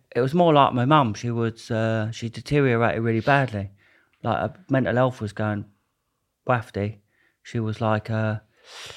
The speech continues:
like, one day I came home from school and she was slumped over the kitchen table with Valium everywhere.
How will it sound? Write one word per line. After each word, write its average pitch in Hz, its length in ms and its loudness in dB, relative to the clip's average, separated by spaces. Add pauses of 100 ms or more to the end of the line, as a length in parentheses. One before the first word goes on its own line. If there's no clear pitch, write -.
(300)
like, 117 280 2 (440)
one 151 180 0
day 131 80 2
I 127 120 6
came 135 240 -4
home 123 180 -2
from 123 200 -6
school 117 360 -2
and 113 260 -6 (100)
she 127 140 -8
was 110 140 -6
slumped 123 300 -2
over 117 180 -6
the 113 80 -8
kitchen - 380 -10
table 127 420 -4
with 104 120 -6
Valium 120 420 0
everywhere. 92 420 -8